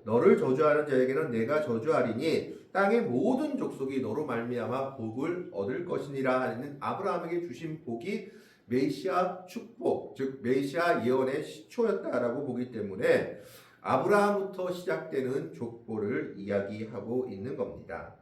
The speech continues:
그러면 이 메시아는 누구의 자손으로 오느냐?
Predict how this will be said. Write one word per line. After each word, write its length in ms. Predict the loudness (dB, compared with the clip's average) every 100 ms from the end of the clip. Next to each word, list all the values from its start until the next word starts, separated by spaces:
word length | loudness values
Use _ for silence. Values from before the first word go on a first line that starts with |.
| _ _ -20 -20 -20 -20 _ _ 4
그러면 500 | 8 8 6 4 0
이 220 | 0 2
메시아는 680 | 4 2 2 2 2 0 -2
누구의 360 | 0 8 8
자손으로 460 | 8 2 -2 -2 -2
오느냐? 640 | -2 -2 2 2 0 -6